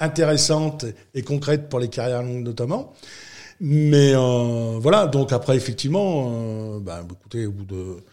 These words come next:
plus de quinze ans de mandat en tant que secrétaire général, eh ben, effectivement, je vais prétendre d'une à une retraite parce que je la mérite,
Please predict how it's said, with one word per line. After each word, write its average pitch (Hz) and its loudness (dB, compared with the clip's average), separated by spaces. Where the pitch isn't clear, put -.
plus 117 -10
de 104 -16
quinze 117 -6
ans 123 -4
de 104 -6
mandat 113 -2
en 117 -2
tant 110 -6
que 98 -10
secrétaire 107 -6
général, 123 -2
eh - -20
ben, 90 -20
effectivement, 101 -6
je - -4
vais 95 -6
prétendre 107 -6
d'une 113 -2
à 98 -4
une 113 -2
retraite 117 -2
parce - -8
que 92 -10
je 90 -12
la 101 -6
mérite, 117 -4